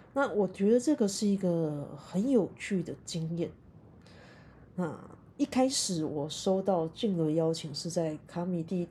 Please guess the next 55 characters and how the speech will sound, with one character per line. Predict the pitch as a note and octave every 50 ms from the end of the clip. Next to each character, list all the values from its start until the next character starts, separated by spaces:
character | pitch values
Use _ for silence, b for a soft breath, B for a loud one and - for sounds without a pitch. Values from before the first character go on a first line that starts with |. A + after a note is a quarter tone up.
| - -
呃， | - F3+ F3 E3+ D#3+ D#3+ - - - -
中 | - A3+ A#3 B3
秋 | A#3+ - A#3 A3+ A#3
烤 | A3+ A3+ - D#3+ D#3 D#3
肉 | F3 F3+ F3 E3+ E3 D#3+ - -
大 | G3 F3 E3 D#3+
会 | - - E3+ D#3+ D3+
那 | D#3+ D#3+
一 | D#3 D#3+ D#3+
天。 | D3+ - D#3+ D#3 D#3 E3 C#3+ - - - - - - _ _ _ _ B B B B B B B B B B B
那 | - B3+
火-， | - A#3+ A3+ -
那 | - A#3+ A3
个 | - G#3+ G3 F#3 F3+ F3
烤 | - - F3+ E3 E3
肉 | G3 A#3+ A#3 A#3
大 | B3 A3 G3
会 | G3 G3 F#3+ F#3
那 | F3+ F3+ F3+
天， | F#3 - F3 E3+ D#3+ D#3 D#3 D#3+ D#3 -
我 | D#3+
就 | E3 F#3
收 | F3+ - - F3
到 | F3 F3 E3 E3
静 | E3 - - A#3 F#3 E3 E3
传 | - - D#3+ E3
来 | D3+ D#3
的 | E3 E3+
简 | E3 - D3+ - - -
讯， | - - - E3+ D3+ -
他 | - - D#3
就 | D#3+
说 | D#3+ - E3 D#3 D#3+
：“哎， | F#3
九 | G3 F#3+ - D#3 C3+
安， | C3+ C#3+ D3 D3+ D#3+
要 | D#3
不 | D#3 E3+
要 | D#3+ D3+ C#3+
参 | C3+ - - D#3+
加 | E3 D#3+ D#3
火 | E3 D#3+ - D3 D3+
烤 | - - A#2+
大 | G#2+ - D#3 C#3+
会 | D#3+ D#3+ - D3+ D3 C#3
啊？” | B2 - A2 A2+ - - - - -
然 | -
后 | D#3
他 | D#3 -
说 | D#3+ - E3+ E3+
他 | F#3 F3+
是 | F3 E3+
制 | E3 - F#3+ D#3+
作 | - - F3+ D#3+ C3+ -
人。 | C2